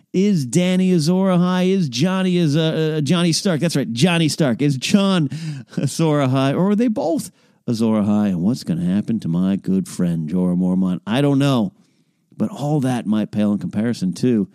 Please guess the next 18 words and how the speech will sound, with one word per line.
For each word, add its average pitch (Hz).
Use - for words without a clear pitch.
what 131
is -
Cersei -
gonna 160
do? -
Jon, 98
Danny, 98
if -
they 98
both 95
survive, 98
and 95
I'm 117
still, -
I'm 117
still 101
kinda 78
predicting -